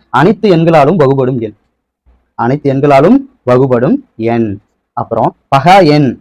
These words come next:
அப்படின்னா ஒன்னாலையும் தன்னாலையும் வகுபடும் எண்ணு தான் பகா எண். சரிங்களா? இப்போ உங்களுக்கு பகு எண்ணுக்கும் பகா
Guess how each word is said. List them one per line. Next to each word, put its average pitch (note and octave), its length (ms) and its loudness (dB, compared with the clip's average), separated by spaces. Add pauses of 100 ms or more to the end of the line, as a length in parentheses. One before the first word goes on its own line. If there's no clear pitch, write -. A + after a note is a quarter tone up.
(120)
அப்படின்னா G#2+ 300 -6 (420)
ஒன்னாலையும் D#3+ 600 0 (360)
தன்னாலையும் D#3+ 640 0
வகுபடும் C3+ 440 -2
எண்ணு B2 200 -6
தான் D#3 160 -2 (240)
பகா B2 200 0 (180)
எண். A2+ 120 -2 (420)
சரிங்களா? C#3+ 260 0 (120)
இப்போ C3+ 180 -4
உங்களுக்கு B2 280 -2 (220)
பகு C#3+ 240 2
எண்ணுக்கும் D3 340 -2 (280)
பகா C#3 160 0